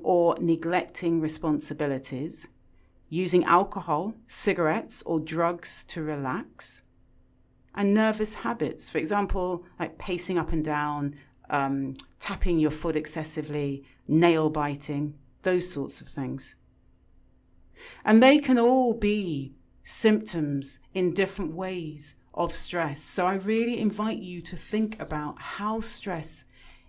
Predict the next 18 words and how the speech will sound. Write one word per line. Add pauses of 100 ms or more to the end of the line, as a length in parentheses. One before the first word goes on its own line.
is (840)
impacting
your
world. (1600)
Now,
I'm
gonna
share (640)
how
we
can
overcome
stress,
how
we
can
manage
stress